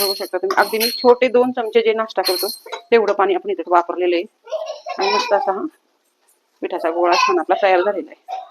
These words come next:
तर बघू शकता तुम्ही, किती मस्त हा पिठाचा गोळा तयार झालाय, बिलकुल ह्याला पाणी वगैरे काही सुटलेलं नाहीये. आता पराठ्याचं पीठ आपलं मळून झालंय,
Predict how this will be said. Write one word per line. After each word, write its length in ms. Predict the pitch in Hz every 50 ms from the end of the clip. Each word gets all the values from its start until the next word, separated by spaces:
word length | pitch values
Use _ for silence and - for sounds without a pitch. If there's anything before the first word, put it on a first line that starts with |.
| - - - _ _ _ - - _ _ _ _ _ _ - - - _ _ _ _ _ _ _ _ - - - _ _ _ _ _ _ _ - _ _ _ _ _ _ _ -
तर 40 |
बघू 160 | - 214 208 208
शकता 260 | - 214 - - 185
तुम्ही, 160 | 175 196 208 -
किती 140 | - - 220
मस्त 280 | 214 233 233 - -
हा 60 | 214
पिठाचा 360 | 196 - 220 214 196 185 185 180
गोळा 180 | 180 185 180 180 -
तयार 160 | 196 190 185
झालाय, 200 | 196 196 180 196 247 _ _ _ _ _ _ _
बिलकुल 300 | 208 214 208 208 214 220
ह्याला 160 | 214 196 202 -
पाणी 260 | 220 208 202 214 214
वगैरे 220 | 208 196 190 202 208 _
काही 200 | 247 240 220 208
सुटलेलं 400 | 208 220 202 _ 175 175 185 190
नाहीये. 240 | 190 190 180 175 190 _ _ _ _ _ _ _ - _ _ _ _ _ _ _ _ _ _ _ - - - _ - - - _ _ _ _ _ _ _ - - - - _ _ _ _ _ _ _ _ _ _ _ _ _ _ _ _ _ _
आता 140 | 175 190 190
पराठ्याचं 400 | - 214 208 196 202 190 - 196
पीठ 180 | - 214 208
आपलं 180 | 190 185 190 196
मळून 260 | 202 202 196 202 214
झालंय, 200 | 208 196 190 220